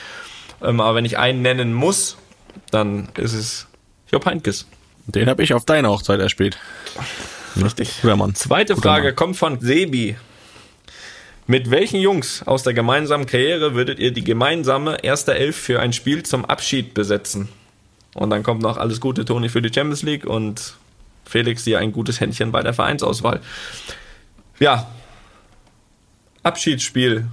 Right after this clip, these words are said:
Speaker 1: Jetzt ist es schon soweit. Jetzt müssen wir über unsere Abschiedsspiele reden. Du könntest eins ja eigentlich morgen machen.
Speaker 2: Nach jetzigem Stand.
Speaker 1: <laughs> Ähm,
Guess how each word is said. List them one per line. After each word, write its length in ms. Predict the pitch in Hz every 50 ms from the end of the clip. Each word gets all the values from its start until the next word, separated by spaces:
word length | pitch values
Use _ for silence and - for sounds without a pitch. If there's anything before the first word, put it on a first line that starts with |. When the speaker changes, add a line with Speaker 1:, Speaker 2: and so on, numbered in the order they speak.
| - - - -
Speaker 1:
Jetzt 140 | - 127 151
ist 100 | 160 143
es 120 | 131 120
schon 160 | - 127 120
soweit. 400 | 110 113 113 113 113 110 104 -
Jetzt 180 | - 127 - -
müssen 240 | 147 127 151 135 131
wir 80 | 131
über 160 | 127 120 123
unsere 240 | 117 117 - 156 -
Abschiedsspiele 640 | - - - 127 113 - - - 113 110 110 113 107
reden. 300 | 110 113 117 131 - - - - - - - - - 113 - - - - - - - - - - - - - -
Du 100 | 143 131
könntest 260 | 135 156 170 165 -
eins 160 | 175 175 165
ja 80 | 180 165
eigentlich 260 | 156 175 175 175 165
morgen 280 | 165 170 170 170 170 175
machen. 160 | 185 196 113
Speaker 2:
Nach 100 | 110 -
jetzigem 320 | 131 135 - - 131 120 110
Stand. 220 | - 113 110 110 107
Speaker 1:
<laughs> 60 | - - - 147 117 - - 147 117 - - - - - - - - - - - - - - - - - - - - - 127
Ähm, 460 | 139 143 139 135 131 127 123 123 127